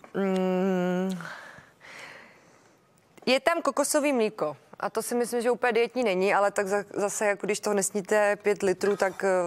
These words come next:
to nevadí, ale jsou to prostě výborný thajský, eh, polívky. Musí tu kuchyni opravdu mít někdo rád pro to, aby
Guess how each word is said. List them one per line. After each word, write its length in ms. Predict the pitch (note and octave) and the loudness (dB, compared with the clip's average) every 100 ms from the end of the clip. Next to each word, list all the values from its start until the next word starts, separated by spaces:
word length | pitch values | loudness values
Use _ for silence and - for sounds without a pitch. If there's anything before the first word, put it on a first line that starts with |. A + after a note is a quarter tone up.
| E3+ - - - | -2 -8 -14 -12
to 100 | - | -4
nevadí, 440 | F#3+ D#3+ E3+ E3+ E3+ | 0 2 0 2 2
ale 140 | E3 | 2
jsou 160 | E3 F3+ | 0 -2
to 100 | F3+ | -4
prostě 260 | F3 - | -4 -4
výborný 360 | F3 E3+ F3 F#3+ | -2 -2 -2 0
thajský, 500 | F3+ E3 - F#3+ - | 0 -2 -4 -4 -2
eh, 80 | D#3+ | 0
polívky. 400 | F#3 F3 - G#3+ | 0 0 0 0
Musí 260 | G3+ G3+ | 0 -2
tu 200 | - A#3 | 2 2
kuchyni 340 | G#3+ G3 A3 G3+ | 2 -2 0 0
opravdu 300 | - G3 G3 | 2 2 2
mít 200 | G#3 F#3+ | 0 0
někdo 300 | G3 F#3 A3 | 0 2 4
rád 360 | F3 D#3+ E3+ | 4 4 0
pro 180 | - F#3 | -2 -4
to, 160 | F#3 F3+ | 0 -2
aby 340 | F3 F3+ F#3 | 0 0 -2